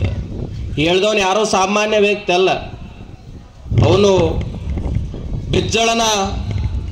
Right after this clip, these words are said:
ಆ ಆಸ್ಥಾನ ಒಳಗ ಪ್ರಧಾನಿಯಾಗಿದ್ದವ. ಅವನು ಮನಸ್ಸು ಮಾಡಿದ್ರೆ ಮನಿಗೊಂದು ಗುಡಿ ಕಟ್ಬೋದಿತ್ತು,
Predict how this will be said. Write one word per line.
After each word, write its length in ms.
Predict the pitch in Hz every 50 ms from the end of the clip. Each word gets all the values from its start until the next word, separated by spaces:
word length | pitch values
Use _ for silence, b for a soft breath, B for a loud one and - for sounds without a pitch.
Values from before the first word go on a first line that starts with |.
| -
ಆ 300 | 180 180 190 180 175 190
ಆಸ್ಥಾನ 300 | 208 208 214 - 247 233
ಒಳಗ 220 | 240 233 220 208 240
ಪ್ರಧಾನಿಯಾಗಿದ್ದವ. 1400 | 233 233 - 190 190 175 202 214 226 226 233 233 233 226 220 214 196 208 190 165 175 160 135 123 120 113 - - -
ಅವನು 380 | - 151 170 190 220 233 233
ಮನಸ್ಸು 400 | 226 214 214 226 240 233 214 233
ಮಾಡಿದ್ರೆ 600 | 220 202 214 208 214 226 226 208 175 156 - B B B B - 147
ಮನಿಗೊಂದು 500 | 165 175 190 220 214 220 226 233 226 226
ಗುಡಿ 200 | 220 233 220 220
ಕಟ್ಬೋದಿತ್ತು, 920 | 220 226 220 190 - 214 208 214 208 180 160 123 - - - - - -